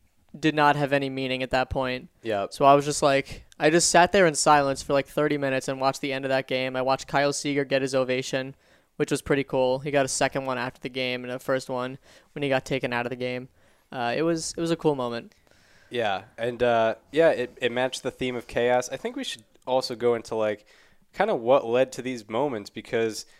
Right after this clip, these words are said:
Speaker 2: heading into the weekend, it was, I think the Yankees had a two-game advantage for the home
Speaker 1: Mm-hmm.
Speaker 2: game.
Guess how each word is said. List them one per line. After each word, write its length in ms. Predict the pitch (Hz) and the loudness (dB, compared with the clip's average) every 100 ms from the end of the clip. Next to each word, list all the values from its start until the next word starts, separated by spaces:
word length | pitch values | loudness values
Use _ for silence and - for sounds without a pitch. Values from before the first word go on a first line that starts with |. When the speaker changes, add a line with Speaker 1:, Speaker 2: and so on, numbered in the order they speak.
| _ _ _ | _ _ _
Speaker 2:
heading 340 | - 165 202 | 0 2 2
into 140 | 202 190 | -2 -2
the 80 | 143 | -2
weekend, 640 | 139 160 113 104 107 113 - _ - | -4 -2 -2 -2 -4 -12 -20 _ -10
it 80 | |
was, 300 | 120 110 - _ | -8 -8 -14 _
I 60 | 117 | -12
think 180 | 117 - | -10 -12
the 80 | 107 | -8
Yankees 420 | 104 131 143 131 | -6 -6 -8 -10
had 80 | 107 | -10
a 60 | |
two-game 400 | 95 - 120 123 | -10 -12 -8 -8
advantage 460 | 117 101 107 110 110 | -8 -6 -6 -6 -10
for 380 | - 107 107 104 | -12 -8 -6 -6
the 160 | 104 | -10
home 240 | 101 107 117 | -10 -8 -6
Speaker 1:
Mm-hmm. 80 | 131 | -4
Speaker 2:
game. 340 | 120 120 120 | -4 -6 -10